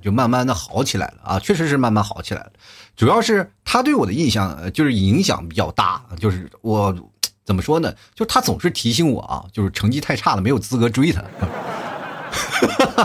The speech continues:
对吧？那时候心动了，你知道吗？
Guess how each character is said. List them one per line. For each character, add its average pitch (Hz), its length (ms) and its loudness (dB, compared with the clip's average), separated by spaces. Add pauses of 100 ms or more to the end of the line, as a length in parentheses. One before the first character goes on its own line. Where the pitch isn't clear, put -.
(380)
对 196 100 4
吧？ 180 80 2
那 311 180 4
时 233 140 2
候 262 260 4
心 294 300 2
动 330 220 4
了， 156 80 4
你 101 80 4
知 101 80 4
道 113 100 4
吗？ - 240 0